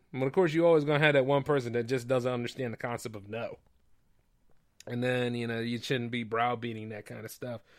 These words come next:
It's, it's sad, but at the same time, I just always look at it like, huh. But the Will and Jada thing is amazing because so many people seem to care about their damn relationship.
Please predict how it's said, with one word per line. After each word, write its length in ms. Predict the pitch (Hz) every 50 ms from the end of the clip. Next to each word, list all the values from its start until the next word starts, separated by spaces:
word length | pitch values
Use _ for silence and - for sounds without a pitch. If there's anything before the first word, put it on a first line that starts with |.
| - - - - - - - - - - - - -
It's, 220 | - 196 196 -
it's 140 | - 202 -
sad, 560 | - - 156 139 131 131 139 147 156 160 180 160 - _ _ _ _ _ _ _ _ -
but 100 | 135 143
at 120 | 147 139
the 60 | 131
same 300 | 131 - 160 151 147 143
time, 300 | 139 156 151 156 147 131
I 120 | 123 131 147
just 180 | 143 147 123
always 260 | 151 139 139 135 120 120
look 160 | 135 127 -
at 140 | 127 127 120
it 40 |
like, 460 | 117 117 120 117 117 113 107 - - - - - - -
huh. 280 | 170 170 143 113 104 - - _ _ _ _ _ _ _ _ _ _ _ _ _ _
But 160 | - 233 220
the 60 | 175 190
Will 200 | 247 320 311 269
and 100 | 226 190
Jada 300 | 220 240 247 220 190 -
thing 220 | - 185 180 170
is 120 | 156 139
amazing 520 | 143 147 160 185 208 208 196 151 147 139 143
because 280 | 147 139 175 165 156
so 140 | - - 254
many 160 | 269 269 262
people 300 | 226 - 247 240 208 208
seem 220 | 196 - 233 226 190
to 60 | 151
care 300 | 147 - - 269 285 262
about 280 | 247 226 226 220 196 190
their 180 | 202 214 214
damn 260 | 185 180 190 190 180
relationship. 640 | 175 160 170 185 185 - 156 139 - - 123 113 -